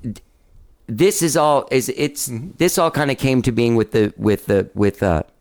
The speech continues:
Speaker 1: Erica, the, the, the A T X music office as well, kind
Speaker 2: Sure.
Speaker 1: of rising
Speaker 2: Yep.
Speaker 1: at the same time.
Speaker 2: Correct. Mm-hmm.
Speaker 1: And you guys work in tandem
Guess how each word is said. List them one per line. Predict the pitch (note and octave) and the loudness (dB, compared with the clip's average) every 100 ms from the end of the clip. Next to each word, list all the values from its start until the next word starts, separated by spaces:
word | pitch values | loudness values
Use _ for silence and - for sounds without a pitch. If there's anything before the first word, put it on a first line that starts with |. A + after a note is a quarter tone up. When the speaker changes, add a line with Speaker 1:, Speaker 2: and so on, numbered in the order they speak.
| - | -2
Speaker 1:
Erica, | C3 D3 - F2+ | 0 0 0 0
the, | F2+ E2+ | 0 0
the, | G2 F2 E2+ - | 0 0 0 0
the | F#2 G#2+ | 0 0
A | |
T | G2+ G#2+ | 0 -2
X | F#2+ - - | -2 -6 -10
music | - A#2 B2 A2+ | -2 0 0 0
office | G#2+ - G#2+ | 0 0 -2
as | G#2+ | 0
well, | A2 | 0
kind | C3+ | 0
Speaker 2:
Sure. | C3+ | -2
Speaker 1:
of | D#4 B2 | -2 0
rising | B2 B2 A#2+ A2+ | 2 2 0 0
Speaker 2:
Yep. | |
Speaker 1:
at | G#2+ | -2
the | A2 | -2
same | B2+ A#2+ A2 | 0 0 -2
time. | A2+ A2 G2 F2 | -2 0 0 -2
Speaker 2:
Correct. | - C3+ C3+ - - _ | -4 -4 -6 -16 -20 _
Mm-hmm. | A2 A2 | -10 -2
Speaker 1:
And | B2+ | 2
you | C3+ | 2
guys | C3 B2+ G#2+ | 2 0 2
work | A#2+ A#2+ | 0 0
in | A#2+ G#2+ | -2 0
tandem | A#2+ A#2+ B2+ B2+ B2 | 0 0 0 -2 -6